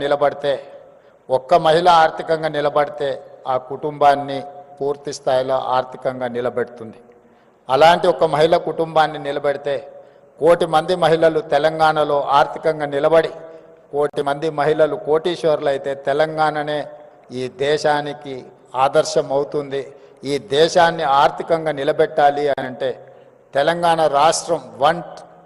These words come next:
ట్రిలియన్ డాలర్స్ ఎకానమీకి అభివృద్ధి చెందాలి అని అంటే, కోటి మంది మహిళల్ని కోటీశ్వరులను చెయ్యాలన్న లక్ష్యంతోని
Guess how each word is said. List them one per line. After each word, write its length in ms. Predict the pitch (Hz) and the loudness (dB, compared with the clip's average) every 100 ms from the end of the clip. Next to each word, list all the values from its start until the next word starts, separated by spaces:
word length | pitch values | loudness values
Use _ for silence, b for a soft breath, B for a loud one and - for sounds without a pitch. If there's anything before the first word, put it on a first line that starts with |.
| - | -8
ట్రిలియన్ 480 | 147 151 170 170 165 147 | -6 -2 2 2 4 4
డాలర్స్ 380 | 143 151 147 - 143 | 4 4 -2 -6 -6
ఎకానమీకి 640 | - 160 175 175 175 180 165 143 | 4 4 6 2 -2 -2 0 0
అభివృద్ధి 340 | 139 151 143 147 | -2 -6 -8 -4
చెందాలి 440 | 135 131 135 135 135 131 | -4 0 0 0 -2 -4
అని 100 | 127 | -6
అంటే, 180 | 127 170 170 B B B _ - | -6 -6 -6 B B B _ -4
కోటి 260 | 143 151 151 143 | -2 0 -2 -2
మంది 220 | 143 170 156 | -2 -2 0
మహిళల్ని 420 | 151 160 156 147 - | 2 4 2 -2 -2
కోటీశ్వరులను 680 | 143 143 151 151 139 135 131 - | -2 -2 -4 -2 -2 -2 -12 -10
చెయ్యాలన్న 560 | 127 139 139 139 131 123 | -4 0 0 0 -4 -6
లక్ష్యంతోని 600 | 123 - 147 143 135 131 | -6 -6 -6 -6 -8 -8